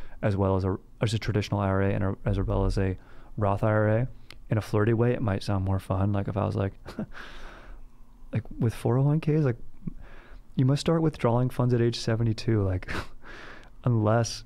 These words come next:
you know, employee is still employed, with employers setting up the four oh one K and not at, like, I don't know, five percent owner or whatever.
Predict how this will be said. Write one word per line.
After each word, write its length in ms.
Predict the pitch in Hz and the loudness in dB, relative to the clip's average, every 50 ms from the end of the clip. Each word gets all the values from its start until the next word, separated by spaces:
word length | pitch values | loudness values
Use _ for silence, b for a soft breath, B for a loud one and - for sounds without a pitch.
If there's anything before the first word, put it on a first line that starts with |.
| - - | -6 -2
you 60 | 113 | 0
know, 300 | 107 101 98 101 101 - - - - - - - - | 2 2 2 2 0 -2 -6 -12 -20 -20 -6 -4 -4
employee 340 | 107 - - 110 104 104 | -4 0 2 2 2 4
is 100 | 104 101 | 2 0
still 260 | - - - 107 101 101 | 0 0 0 2 2 2
employed, 420 | 98 98 - 101 101 104 101 98 | 0 0 0 2 2 4 4 2
with 180 | 98 101 98 101 | 2 0 0 0
employers 500 | 98 - - 107 101 101 101 101 98 - | -2 0 2 2 2 2 2 0 -2 -2
setting 260 | - 107 104 104 101 | 0 0 0 2 0
up 100 | 101 - - - - - | -2 -2 -6 -14 -8 -6
the 80 | - 104 | -6 -6
four 240 | - - 113 104 98 | -2 0 0 2 2
oh 80 | 98 | 2
one 180 | 104 98 95 98 | 2 0 0 0
K 300 | - 104 104 101 101 98 | 0 2 2 2 2 2
and 180 | 101 98 101 | 2 0 0
not 220 | 101 104 104 - - - | 2 0 0 -2 -2 -4
at, 160 | - - - | -4 0 0
like, 300 | 113 104 101 - - B B B B B B B B B B B B B - - | 0 0 0 -2 -4 B B B B B B B B B B B B B -10 -2
I 80 | - 110 | 0 2
don't 120 | 123 120 | 2 4
know, 160 | 104 98 107 | 4 2 2
five 500 | 107 - - - - 101 101 104 101 - | 0 -2 -8 -6 -2 0 2 2 2 0
percent 400 | - 113 107 - - 107 104 98 | 0 0 -2 0 0 0 2 2
owner 340 | 95 98 98 101 107 113 117 | 2 2 2 2 4 4 4
or 80 | 117 117 | 4 4
whatever. 540 | 120 120 123 127 127 135 131 131 131 131 | 4 4 4 4 4 4 4 4 2 2